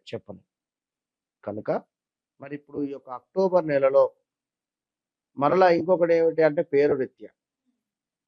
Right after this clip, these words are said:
ఒకరి పేరు సురేష్,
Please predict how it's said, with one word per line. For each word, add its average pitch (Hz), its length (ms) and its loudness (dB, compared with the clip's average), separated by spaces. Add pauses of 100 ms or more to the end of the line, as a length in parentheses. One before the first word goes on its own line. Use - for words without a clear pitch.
(800)
ఒకరి 120 300 -4
పేరు 165 340 4 (360)
సురేష్, 156 520 0